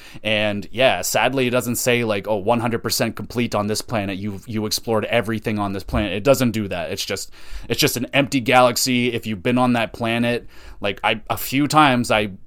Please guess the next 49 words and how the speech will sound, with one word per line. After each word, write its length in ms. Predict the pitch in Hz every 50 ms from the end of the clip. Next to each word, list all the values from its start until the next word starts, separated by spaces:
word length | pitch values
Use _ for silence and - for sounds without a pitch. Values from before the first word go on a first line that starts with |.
| - - -
went 400 | - - 104 117 127 131 135 -
into 320 | 131 135 143 131 - 123
a 60 | 120 110
planet 400 | - 131 135 135 123 113 110 101
and 80 | 98
I'm 140 | 107 104 107
like, 200 | 101 98 92 - -
I'm 120 | 92 101
driving 360 | 98 - 127 123 113 110 110
around 240 | 113 110 117 113 107
like, 160 | 104 101 101 -
"Oh, 300 | 110 107 110 104 104 101 104
okay, 200 | 107 - 110 90
I've 140 | 90 104 90
been 180 | - 123 120
here." 160 | 113 110 107 98
I 60 | 98
checked 240 | - - 107 - -
the 80 | 101
map 300 | 95 95 95 98 98 -
and 60 | 101
it's 80 | 92 -
like, 120 | 101 85
"Okay, 240 | 95 98 92 - 85
yeah, 240 | 82 87 87 78 85
these 180 | 90 104 95 92
are, 140 | 92 85 - - - - - -
this 160 | - 160 -
is 120 | 170 139 156
all 140 | 160 160
done. 260 | 131 139 143 135 120 107
Okay, 320 | 107 123 139 143 127 113
I've 100 | 113 92
been 160 | 143 147 147
here." 340 | 139 135 143 143 147 143 127 - - - - - - -
Thankfully, 440 | - 151 156 147 - 120 151 156 143
it 80 | 127 113
doesn't 260 | 151 139 113 135 123
take 220 | - 135 123 113
a 40 | 117
long 300 | 113 117 127 123 120 110
time 260 | - 117 113 110 107
to 60 | 107
get 200 | 95 90 92 90 -
out 200 | 110 120 127 131
of 80 | 127
the 80 | 104 -
planet. 500 | - 120 123 120 120 120 120 117 117 101
It's, 220 | 101 95 - -